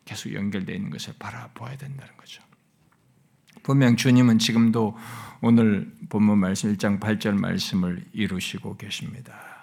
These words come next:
바로 복음을 듣고 그리스도의 구속의 은혜를 알고 그 은혜로 구원받는 우리들, 그 성령 받은 우리들이 증인으로, 증인이 되어 살며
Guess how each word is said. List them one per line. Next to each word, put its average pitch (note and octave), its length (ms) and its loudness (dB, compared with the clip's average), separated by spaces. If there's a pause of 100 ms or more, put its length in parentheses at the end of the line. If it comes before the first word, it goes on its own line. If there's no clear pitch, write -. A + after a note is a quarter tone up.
(160)
바로 F#2+ 280 -6
복음을 F#2 500 -2
듣고 F#3 680 -6
그리스도의 F#2 640 -4
구속의 E3 880 -4
은혜를 F3+ 600 2
알고 F#3 540 -6 (360)
그 E3+ 340 6
은혜로 G#3+ 520 8
구원받는 E3 920 0
우리들, A#2 580 -2 (440)
그 F#2+ 180 -10
성령 A#2+ 920 -2
받은 G#2 500 -2
우리들이 G2 800 -4
증인으로, A3+ 1040 0
증인이 E3 420 2
되어 D3+ 240 -4
살며 D3+ 540 -2